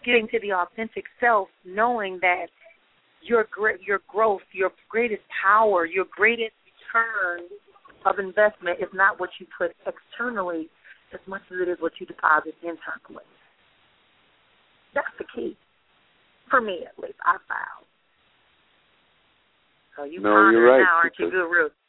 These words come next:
Speaker 1: You're pondering
Speaker 2: No,
Speaker 1: now,
Speaker 2: 'cause
Speaker 1: right?
Speaker 2: you're, you're, you're absolutely right, because, um, the clothes
Speaker 1: Yeah.
Speaker 2: don't wear you, you wear the clothes, you know, it's like,
Speaker 1: Absolutely.
Speaker 2: you know.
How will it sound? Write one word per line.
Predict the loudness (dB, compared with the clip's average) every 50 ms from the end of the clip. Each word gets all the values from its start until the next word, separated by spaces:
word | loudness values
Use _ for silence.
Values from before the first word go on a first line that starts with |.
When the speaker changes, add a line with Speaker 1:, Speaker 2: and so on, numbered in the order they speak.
| _ _ _ _
Speaker 1:
You're | -6 -6 -4 -4 -2
pondering | 0 2 4 4 2 2 0 -2 -2 -2 0
Speaker 2:
No, | 2 4
Speaker 1:
now, | 4 4 2
Speaker 2:
'cause | 2 0 0
Speaker 1:
right? | 2 4
Speaker 2:
you're, | 4 2 2 2
you're, | 2 4 4 4 2 0 -2 -4
you're | -4 0 0 0
absolutely | 0 0 -4 -6 -4 -4 -4 -4 -4 -6 -8
right, | -4 -4 -4 -4 -4 -6 -10 _ _
because, | -14 -14 -14 -14 -16 -16 -16 -16 -18 _ _
um, | -12 -10 -8 -8 -8 -8 -8 -8 -10 -14 -18 -20 _ _ _ _ _ _ _ _ -20 _ _ -20 -20 -20 _ _ _ _ _ _ _ _ _ _ _ _ _
the | -6
clothes | -2 2 2 4 4 2 0 -4
Speaker 1:
Yeah. | -4
Speaker 2:
don't | -4 -4 -4 -6 -8 -8
wear | -6 -4 -2 -2 -2
you, | -4 -6 -10 -10 -10 -10 -10 -10
you | -12 -14 -14 -10 -6
wear | -2 -2 -2 -2
the | -2 -6
clothes, | -10 -8 -10 -10 -8 -8 -10 -12 -14 -14
you | -16 -14
know, | -10 -10 -8 -10 -10
it's | -12 -8 -6
like, | -4 -4
Speaker 1:
Absolutely. | -2 -4 -6 -8 -6 -6 -4 -2 -2 -4 -4 -6 -8 -6
Speaker 2:
you | -6
know. | -8 -8 -10